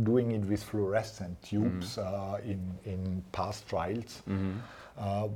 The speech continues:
Speaker 1: but we haven't seen any big difference, any
Speaker 2: Yeah.
Speaker 1: very befi-, beneficial effect.
Speaker 2: Yeah.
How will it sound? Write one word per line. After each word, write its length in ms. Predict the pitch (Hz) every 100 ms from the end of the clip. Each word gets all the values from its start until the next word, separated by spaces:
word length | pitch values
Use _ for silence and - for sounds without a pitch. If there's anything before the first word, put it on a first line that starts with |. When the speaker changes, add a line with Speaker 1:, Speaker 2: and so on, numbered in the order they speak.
| 107
Speaker 1:
but 180 | 104 98
we 440 | 98 101 104 107 104
haven't 540 | - - 110 117 120
seen 400 | - 107 123 117 -
any 240 | 101 107
big 180 | 92 104 - - - - - - - - - - - - - - 135
difference, 560 | 104 98 - 117 117 -
any 220 | 107 107
Speaker 2:
Yeah. 140 | 92
Speaker 1:
very 280 | 87 104 117
befi-, 380 | 101 98 - 120 -
beneficial 560 | 117 98 - 110 - 104
effect. 480 | 98 - - - - - - - -
Speaker 2:
Yeah. 200 | 90